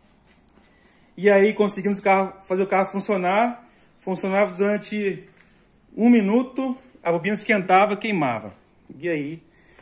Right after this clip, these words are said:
te batendo cabeça, batendo cabeça. E isso aí, pessoal, tô resumindo aqui, coisas que foram feitas em duas semanas, só na parte da noite, né? Que quando eu e meu irmão, a gente tinha tempo pra mexer, né?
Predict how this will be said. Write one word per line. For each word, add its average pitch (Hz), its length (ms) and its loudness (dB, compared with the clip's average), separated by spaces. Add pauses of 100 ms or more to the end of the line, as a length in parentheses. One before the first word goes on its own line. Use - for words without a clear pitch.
(320)
te - 100 -20
batendo 156 300 -2
cabeça, 147 480 -2
batendo 165 220 -6
cabeça. 151 480 -4
E 151 100 -12
isso 185 220 -2
aí, 208 120 2
pessoal, 202 280 0
tô 165 100 -4
resumindo 180 380 0
aqui, 208 400 -4 (680)
coisas 185 360 0
que - 80 -14
foram 208 240 0
feitas 185 500 -2
em 208 580 -2 (1000)
duas 220 300 0
semanas, 214 680 2 (220)
só - 240 0
na 214 80 6
parte 196 340 2
da 196 120 4
noite, 180 340 -2
né? 208 140 -4
Que 165 100 -12
quando 170 300 -4
eu 165 240 0
e - 40 -6
meu 349 120 -4
irmão, 165 340 -2 (400)
a - 80 -16
gente 143 260 -8
tinha 165 200 -4
tempo 165 220 -6
pra 180 100 0
mexer, 135 480 -6
né? 143 220 -6